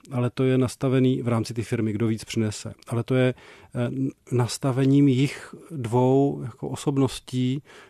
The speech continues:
než, eh, si myslím, jako nějakým, že by spolu museli lidi být, eh, rivalizující. Protože rivalita je soutěžení a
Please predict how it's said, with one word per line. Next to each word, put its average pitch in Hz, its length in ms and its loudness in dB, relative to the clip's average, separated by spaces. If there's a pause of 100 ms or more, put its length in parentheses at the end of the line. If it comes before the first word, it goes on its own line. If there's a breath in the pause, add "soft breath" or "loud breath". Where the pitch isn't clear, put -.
(120)
než, 123 340 -6 (400)
eh, 135 40 -14
si - 160 -12
myslím, 123 220 -4
jako 117 180 -4
nějakým, 120 400 -2
že 127 80 -4
by 117 60 -4
spolu 120 300 -4
museli 120 560 -4
lidi 117 300 -2
být, 120 200 -6
eh, 131 60 -4 (920)
rivalizující. 117 800 -2
Protože 127 300 0
rivalita 135 800 0
je 131 260 2 (240 loud breath)
soutěžení 127 720 0
a 117 180 -6